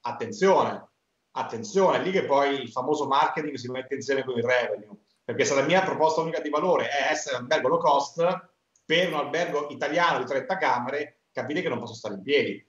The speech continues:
Quindi partiamo dal valore, partiamo dalla storia, partiamo dalle motivazioni di viaggio, costruiamo un asset strategico intangibile che è il brand.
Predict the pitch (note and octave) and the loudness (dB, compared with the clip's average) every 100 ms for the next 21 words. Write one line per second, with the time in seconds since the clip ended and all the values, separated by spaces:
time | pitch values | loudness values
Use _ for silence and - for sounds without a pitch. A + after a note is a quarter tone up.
0 | _ - F3 C3+ - - _ A#2 - E3+ | _ 0 2 2 0 -8 _ -4 0 2
1 | G#3+ C4 G#3 D#3 D3+ C#3+ A#2+ G#2 F#2+ - | 4 4 4 2 2 2 2 -2 -6 -14
2 | - A2 - F3+ A3+ A3 D#3+ C3 - C#3 | -10 -8 -2 0 2 2 0 -4 -4 0
3 | B2+ G#2+ G#2 G2 - C3 A2+ F#3 G#3+ G#3 | 0 0 -4 -10 -6 -4 -2 0 0 2
4 | D3 C#3+ C#3+ B2 C3 B2+ C3 A#2+ A2+ G#2+ | 0 0 -2 -2 -4 -4 -6 -4 -2 -2
5 | G2+ F#2+ F3 F#3 - _ _ C4 D4+ - | -2 -2 -2 -2 -10 _ _ 4 4 4
6 | G#3 A3 F#3+ E3+ F3+ F#3 - D3+ - F3 | 6 6 4 2 0 -2 -4 -10 -8 -10
7 | - D#3+ D#3 F#3 F#3+ C#3+ C#3 C#3 C#3 D3 | -4 -4 0 0 -2 -4 -6 -4 -2 0
8 | D3+ D3 C#3+ G3 E3+ B2 A#2 G2+ C#3 C3+ | 0 -2 -2 -4 -4 -2 -4 2 0 2
9 | A2+ A#2 A2 A2 A#2 G3 - | -2 -2 -2 -2 2 2 0